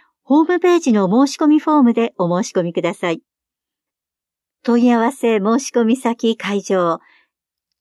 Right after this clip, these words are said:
都立産業技術高等専門学校荒川キャンパス。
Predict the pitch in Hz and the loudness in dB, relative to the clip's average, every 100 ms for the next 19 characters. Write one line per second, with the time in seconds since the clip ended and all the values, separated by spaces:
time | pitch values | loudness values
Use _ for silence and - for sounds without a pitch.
0 | _ 294 320 277 208 185 240 294 294 294 | _ 0 0 2 0 0 2 4 4 4
1 | 277 277 269 254 - 190 - 247 254 247 | 2 0 0 -2 0 -2 0 -2 0 -2
2 | 247 254 226 208 208 196 202 - - 160 | -2 0 0 0 0 -2 -4 -6 -8 -4
3 | 156 - _ - 185 233 220 208 208 196 | -4 -6 _ -6 -4 -2 -2 -4 -4 -6
4 | 175 - 165 - 143 | -6 -8 -10 -8 -12